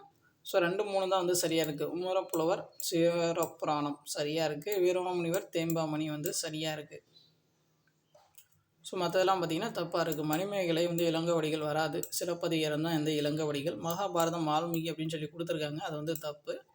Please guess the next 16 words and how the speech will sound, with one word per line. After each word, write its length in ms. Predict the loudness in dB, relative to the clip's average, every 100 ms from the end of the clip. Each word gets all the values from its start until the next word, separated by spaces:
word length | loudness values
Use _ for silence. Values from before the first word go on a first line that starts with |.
| _ _ _ -2
ராமாயணம் 640 | 2 2 2 0 0 -4 -12 -10
அதுதான் 380 | -2 0 2 0
பார்த்தீங்கன்னா 360 | -2 -2 -4 -6 -4
வால்மீகி 440 | -2 0 -2 -2
வரும். 240 | -4 -6 -12 _ _ _ _ -20 -20 _ _ _ -20 _ _ _ _ _
அடுத்த 220 | -8 -2 0
கொஸ்டின் 200 | 2 2
பாருங்க, 240 | 2 -2 -6 -12 _ _ -20 -20 -20 -20 _ 2
"கற்பூரம் 680 | 2 2 6 8 8 4 2
நாருமோ 540 | 4 6 6 4 4 2 -2 -10 _ _ _ _ _ _ _ -6
கமலப்பூ 580 | -2 2 2 2 2 2 4
நாருமோ 500 | 6 6 4 2 0 -4 -12 -20 -20 _ _ _ _ _ 2
திருப்பவள 720 | 4 2 4 6 8 8 6 4 -4 -20 _ 2
செவ்வாய்த்தான் 720 | 2 4 4 4 2 0 -2 -4 _ _ _ -4
தித்தி 460 | -2 -2 -4 -2 -2 -4 -20 -20 -20 _ _ -8
திருக்குமோ" 840 | 4 6 6 2 2 4 6